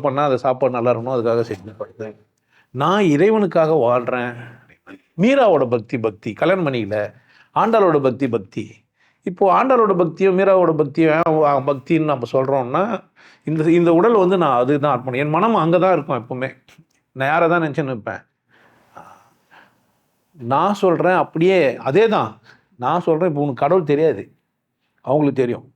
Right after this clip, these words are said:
ஆண்டாளுக்கு தெரியும். யசோதைன்னு ஒரு பேர் சொல்றா, கூடாரை வெல்லும் சீர்னு ஒரு வா-, வா-, நிறைய வார்த்தைகள்ல இருந்து அவ, அவ வந்து கடவுளை புரிஞ்சு வச்சுக்கிறா அந்த பொம்பளை அப்படின்னு நமக்கு புரியுது, நமக்கு புரிஞ்சதுனால. அப்போ கடவுள் புரிஞ்சவங்க செய்யறதுக்கு பேர் தான் பக்தி,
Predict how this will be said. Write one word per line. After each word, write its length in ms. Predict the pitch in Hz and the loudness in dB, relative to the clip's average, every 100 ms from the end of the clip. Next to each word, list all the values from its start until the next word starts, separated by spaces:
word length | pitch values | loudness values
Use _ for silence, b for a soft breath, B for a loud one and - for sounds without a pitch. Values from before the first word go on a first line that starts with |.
| _ _ _ _ _ _ | _ _ _ _ _ _
ஆண்டாளுக்கு 380 | 170 190 156 110 | -2 0 0 0
தெரியும். 220 | 120 117 - 117 | -6 -6 -10 -8
யசோதைன்னு 480 | 117 165 139 147 160 | -2 0 0 0 0
ஒரு 80 | 107 | -2
பேர் 200 | 123 120 | -6 -4
சொல்றா, 320 | 123 95 110 107 104 _ b b b b b b | -6 -4 -4 -4 -6 _ b b b b b b
கூடாரை 340 | 147 156 147 135 123 | -2 2 2 4 2
வெல்லும் 320 | 113 120 120 | 0 -4 -4
சீர்னு 240 | 127 139 135 | -4 -2 -4
ஒரு 200 | 107 107 107 | -4 -4 -2
வா-, 180 | 110 110 120 | -2 -2 -2
வா-, 100 | 120 | -2
நிறைய 200 | 139 190 165 | 0 2 4
வார்த்தைகள்ல 400 | 165 165 160 139 | 2 0 0 0
இருந்து 180 | 139 160 143 | 0 2 2
அவ, 100 | 131 123 | 2 2
அவ 120 | 123 123 | 2 0
வந்து 160 | 135 160 | -2 -2
கடவுளை 220 | 127 139 - | 0 0 -2
புரிஞ்சு 180 | 123 131 | -4 -4
வச்சுக்கிறா 300 | 123 104 113 107 | -4 -6 -6 -6
அந்த 100 | 104 | -8
பொம்பளை 240 | 101 104 104 | -16 -14 -14
அப்படின்னு 220 | 107 135 | -10 -10
நமக்கு 220 | 110 101 104 | -10 -12 -12
புரியுது, 240 | 98 95 _ - | -12 -12 _ -4
நமக்கு 220 | 139 160 | -2 0
புரிஞ்சதுனால. 400 | 156 139 123 107 92 _ _ _ _ _ b b b b | 0 -2 -2 -4 -10 _ _ _ _ _ b b b b
அப்போ 120 | 147 151 156 | -4 -2 0
கடவுள் 260 | 180 254 175 | 2 2 2
புரிஞ்சவங்க 380 | 208 247 247 220 190 | 0 2 2 2 4
செய்யறதுக்கு 360 | 170 151 147 | 2 2 0
பேர் 160 | 147 151 | 0 0
தான் 120 | 135 | -2
பக்தி, 240 | 120 120 | -4 -4